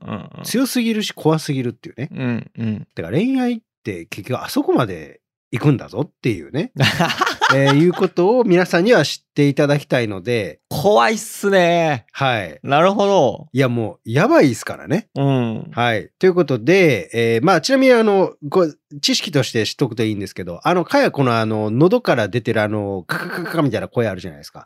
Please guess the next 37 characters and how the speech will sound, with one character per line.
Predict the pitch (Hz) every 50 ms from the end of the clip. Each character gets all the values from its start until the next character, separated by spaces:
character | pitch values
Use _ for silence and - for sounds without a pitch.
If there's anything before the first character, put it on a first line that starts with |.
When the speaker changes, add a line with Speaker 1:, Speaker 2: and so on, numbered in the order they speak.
| -
Speaker 1:
は | - 202 175
い、 | 120 -
は | - 127 123
い、 | - -
は | 127 120
い、 | - - -
は | - 104
い。 | - - - _
Speaker 2:
あ | - 180
れ | 220
は、 | 214 208 170
あ | 131 120
の、 | 113 110 107 104 101 95 95 92 87 - _ _
清 | - - 220 196
水 | 139 110
監 | - - 120 110 104
督 | - - 117 - 135
の | 139 208
声 | 208 - - 117 101 95
と | 92 -
い | 82 78
う | 76 -
こ | - 82
と | - 80
で。 | 73 69 - - _ _ _
Speaker 1:
あ、 | - 240 240
そ | 226 - 240
う | 180
で | 139 113
す | - 131
ね。 | 135 151 156 160 156 _
Speaker 2:
は | - - 120 113
い。 | 107 92 78 -
Speaker 1:
う | - 123
ん、 | 127
う | 123
ん。 | 113 107 - - 113 110 104 101 151 147